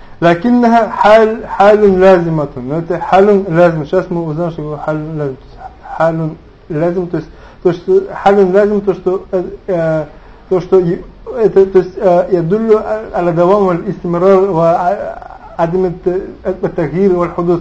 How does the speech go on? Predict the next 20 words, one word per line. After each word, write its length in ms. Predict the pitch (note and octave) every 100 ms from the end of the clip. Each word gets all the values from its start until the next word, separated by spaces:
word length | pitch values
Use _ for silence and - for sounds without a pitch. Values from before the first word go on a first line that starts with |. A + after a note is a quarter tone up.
| -
То 100 | F3
есть, 140 | F3
هو 300 | F#3 G#3 A#3 A#3 D3+
دائمًا 340 | G3+ A#3+ A3
إله 380 | G3 F#3+ F#3 F#3
واحد. 400 | F3 E3+ E3+ - B2+ B2 - - - - - - - -
لا 300 | F3+ A#3+ B3+
يكون 300 | B3 C4+ B3
إلا 540 | A3 B3+ B3 C4 C4 B3
إله 400 | F#3 F#3+ F3+ E3
واحدا, 540 | E3 F3 F3+ D#3+ D#3+ D3
то 40 | D3
есть, 140 | - -
э, 360 | E3 D#3+ D#3+ -
بالاستمرار 640 | F3 F3 F3 E3 F3 F3
والد-، 360 | E3+ F3 D3 E3+
والدوام 440 | D#3 D#3 D#3 E3
ابتداء 380 | - E3 F#3+ G3+
و-، 600 | F#3 F#3 F3 E3 F#3+ E3
ونهاية. 680 | D#3+ D#3+ E3+ D#3+ D3 D3